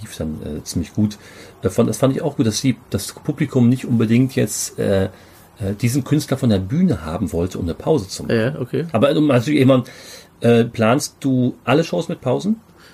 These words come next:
Speaker 2: Also, ja. Ja, also ich mach,
Speaker 1: Ja.
Speaker 2: also ich, äh, warum? Weil natürlich, äh, die halbe Treppe hat natürlich eine Theke. Die
Speaker 1: Witz.
Speaker 2: wollen natürlich Umsatz machen.
Speaker 1: Klar.
Speaker 2: Das ist Logo. Ähm, Uta Kolb, äh, Tancho, die wollen auch Umsatz machen. Die haben da auch eine Theke.
Speaker 1: Mhm.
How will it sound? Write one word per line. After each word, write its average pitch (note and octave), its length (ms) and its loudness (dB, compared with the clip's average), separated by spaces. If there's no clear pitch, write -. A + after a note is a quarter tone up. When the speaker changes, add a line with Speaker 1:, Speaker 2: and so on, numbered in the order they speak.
Speaker 2:
Also, G#2+ 340 -10
ja. - 280 -14
Ja, C#3 200 2
also A2+ 200 -8
ich G#2 160 -6
mach, C3 140 2
Speaker 1:
Ja. - 80 -4
Speaker 2:
also A#2+ 160 0
ich, A#2+ 160 2
äh, A2+ 200 -2
warum? C3+ 440 2
Weil A2+ 320 2
natürlich, A2+ 640 0
äh, A2 240 -6
die A2+ 80 -2
halbe A2+ 160 0
Treppe C3 260 0
hat B2 80 -2
natürlich A#2 240 -2
eine G#2 100 -4
Theke. D3 400 -2
Die A#2 60 2
Speaker 1:
Witz. A2 60 0
Speaker 2:
wollen B2 100 4
natürlich A#2+ 300 4
Umsatz G2 320 -6
machen. - 300 -12
Speaker 1:
Klar. - 200 0
Speaker 2:
Das - 140 -6
ist G#2+ 160 -4
Logo. G2+ 300 -2
Ähm, G#2+ 460 -4
Uta A#2+ 200 0
Kolb, A#2+ 360 2
äh, A2+ 240 2
Tancho, A#2+ 320 -2
die A#2+ 180 2
wollen A#2 120 0
auch B2+ 100 2
Umsatz A2 300 -4
machen. G#2+ 180 -6
Die A2 60 -6
haben A2+ 80 -6
da G#2+ 60 -2
auch B2+ 60 2
eine A#2 120 2
Theke. G#2 380 -8
Speaker 1:
Mhm. A2+ 260 2